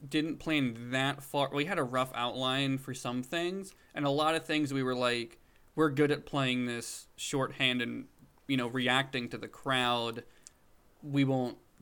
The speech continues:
put too much in stone." But that, The Bouncer was the first time it, it beat, bit us in the ass.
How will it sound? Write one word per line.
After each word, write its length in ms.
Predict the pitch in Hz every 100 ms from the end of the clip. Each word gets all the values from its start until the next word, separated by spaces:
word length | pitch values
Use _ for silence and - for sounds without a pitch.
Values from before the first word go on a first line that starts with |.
| -
put 240 | 139 123
too 220 | - - 214
much 260 | 160 135
in 80 | 123
stone." 560 | 117 - 117 113 113 117 -
But 120 | -
that, 140 | 147 - - - - - - 160
The 80 |
Bouncer 320 | 185 196 247 254
was 120 | 185
the 80 | 165
first 200 | 165 135
time 140 | 139
it, 120 | 120 -
it 120 | 123
beat, 240 | 127 - -
bit 120 | 123
us 100 | 117
in 60 |
the 100 | 123
ass. 260 | - - -